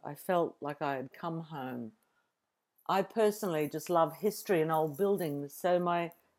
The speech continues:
passion for Italy was born the day I arrived. It was so exciting hearing everyone speaking in the Italian language. Travel has been hugely refined since back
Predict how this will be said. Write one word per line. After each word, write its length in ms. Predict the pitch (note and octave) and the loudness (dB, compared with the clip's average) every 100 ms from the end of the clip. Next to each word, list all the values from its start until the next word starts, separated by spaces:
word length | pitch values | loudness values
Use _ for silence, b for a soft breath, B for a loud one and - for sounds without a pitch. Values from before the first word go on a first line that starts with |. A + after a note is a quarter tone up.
| - | -8
passion 440 | G#3+ A3 A#3 G#3+ | -4 -4 -2 -2
for 160 | G#3 - | -2 -2
Italy 340 | F3+ E3+ E3+ | -4 0 0
was 220 | D3 D3 C3 | 0 -2 -4
born 460 | E3 E3 E3 E3+ | 0 0 0 -2
the 80 | C#3 | -4
day 300 | A#2+ D#3 D#3 | -2 0 0
I 200 | D3+ C#3 | 0 -2
arrived. 600 | C#3 C#3 B2 A2 A2+ - _ _ _ _ _ | -2 -2 -2 -4 -8 -14 _ _ _ _ _
It 60 | - | -6
was 160 | G#3+ - | -6 -6
so 380 | - C#4+ C4+ | -8 -2 0
exciting 760 | C4 B3 - G3+ F#3+ F3+ D3 D#3 | 0 0 0 2 2 0 -4 -2
hearing 420 | F#3+ F#3 F#3 F3 - | 0 2 2 0 -2
everyone 420 | F3+ G3+ G3 F#3+ | 0 2 2 0
speaking 500 | - - E3 - D3 | -4 -2 -2 0 -4
in 100 | D3 | -2
the 120 | D3 | -2
Italian 520 | C#3+ - D3 C#3+ C#3 C#3+ | -4 -2 -2 -2 -4 -4
language. 640 | D#3+ D#3 B2 G#2+ - - _ _ _ _ _ _ _ _ _ _ _ _ _ _ b b b - | -4 -4 -6 -8 -12 -20 _ _ _ _ _ _ _ _ _ _ _ _ _ _ b b b 0
Travel 300 | B3+ C4 A#3+ | 4 6 6
has 260 | G#3 - | 6 2
been 520 | - F3+ E3+ D#3+ D#3+ - _ _ _ - - | 2 4 4 0 -2 -6 _ _ _ -20 -6
hugely 560 | A#3+ B3 G#3+ - C#3+ D3 | 2 2 2 0 -2 0
refined 640 | C#3+ C#3 D3 C#3 C3+ B2+ | 0 -2 -2 -2 -4 -6
since 300 | - C3+ - | -8 -8 -8
back 260 | - C3+ | -6 -6